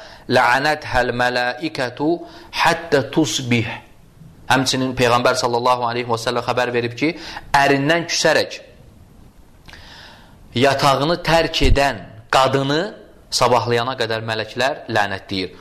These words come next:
Və la'ana mən intəsəbə ilə qeyri əbihi. Həmçinin atasından qeyrisinə intisab olunanı, yəni nisbət olunanı lənətləyib.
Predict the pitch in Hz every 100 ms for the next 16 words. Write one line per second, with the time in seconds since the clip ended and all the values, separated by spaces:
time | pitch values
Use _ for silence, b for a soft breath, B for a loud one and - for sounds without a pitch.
0 | B 107 113 135 131 127 120 117 117 113
1 | 143 123 117 110 110 107 104 107 123 113
2 | - 101 120 110 101 87 B B 120 117
3 | 120 127 147 B B - 123 127 - 127
4 | 135 131 127 127 117 - 110 - 123 113
5 | 117 107 - 135 - 120 113 110 107 113
6 | 139 170 - - - _ - - 107 110
7 | 107 - 131 - 113 110 107 104 107 127
8 | 156 - - - - - 104 95 90 -
9 | 87 85